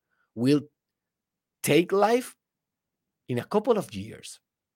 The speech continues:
not today. But I think it's worth the investment. So ask yourself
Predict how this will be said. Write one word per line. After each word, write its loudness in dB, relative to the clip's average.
not -4
today. -12
But -8
I -14
think -4
it's -6
worth -2
the -12
investment. -12
So -4
ask 4
yourself 2